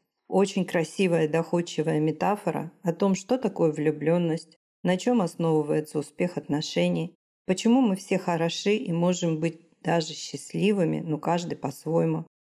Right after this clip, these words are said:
Почему, если хочешь хорошие отношения, нужно переходить к совмещению граней кристаллов личностей, а не царапать ими друг друга, проверяя на прочность. Теперь у вас есть минимум три варианта, как начать лечить отношения.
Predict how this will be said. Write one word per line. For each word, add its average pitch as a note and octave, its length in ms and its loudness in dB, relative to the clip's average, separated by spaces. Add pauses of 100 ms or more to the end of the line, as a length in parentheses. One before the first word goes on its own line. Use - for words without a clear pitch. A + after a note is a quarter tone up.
(200)
Почему, B3+ 380 2
если F#3+ 260 0
хочешь F#3 360 -2
хорошие E3+ 420 0
отношения, E3+ 720 0 (200)
нужно F3 280 0
переходить E3+ 680 0
к - 60 -12
совмещению D#3+ 800 0
граней D#3+ 380 2
кристаллов D#3 680 -2
личностей, D#3+ 720 -2 (240)
а F3+ 120 2
не F#3 140 6
царапать F#3+ 640 0
ими E3 200 4
друг C#3+ 280 -4
друга, E3+ 560 0
проверяя D#3 720 0 (160)
на D3+ 140 0
прочность. - 760 -8 (520)
Теперь F#3 280 0
у F3 60 2
вас E3+ 220 0
есть E3+ 200 -4
минимум G3 420 4
три E3 200 0
варианта, D#3+ 540 2
как F#3+ 220 -4
начать D#3+ 460 0
лечить D3 380 -6
отношения. D3+ 720 -6